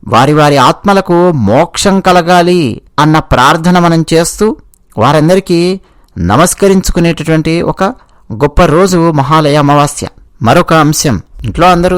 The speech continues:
తల్లిదండ్రులు జీవించే ఉన్నారండి, తాతగారు, అమ్మమ్మ గారు, నాయనమ్మ గారు, అందరూ పెద్దలందరూ జీవించే ఉన్నారు, ఏం అటువంటిది ఏమీ లేదు ఇంట్లో అని చెప్పి అనుకోండి. చక్కగా మహాలయ అమావాస్య నాడు గోమాతకు గ్రాసం తినిపించొచ్చు, గోవులను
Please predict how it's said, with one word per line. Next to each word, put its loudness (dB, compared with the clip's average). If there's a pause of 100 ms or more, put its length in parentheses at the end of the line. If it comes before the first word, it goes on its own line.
తల్లిదండ్రులు 0 (120)
జీవించే 0 (100)
ఉన్నారండి, 0 (260)
తాతగారు, -2 (720)
అమ్మమ్మ 0
గారు, 0
నాయనమ్మ 0
గారు, -2
అందరూ -2
పెద్దలందరూ -2 (100)
జీవించే -2 (100)
ఉన్నారు, -2 (140)
ఏం 0 (480)
అటువంటిది 0
ఏమీ 2 (100)
లేదు 2 (320)
ఇంట్లో 0 (300)
అని 0
చెప్పి -2
అనుకోండి. -2 (220)
చక్కగా 0 (180)
మహాలయ 2
అమావాస్య 0
నాడు 0 (580)
గోమాతకు 2 (480)
గ్రాసం 0 (120)
తినిపించొచ్చు, -2 (380)
గోవులను 4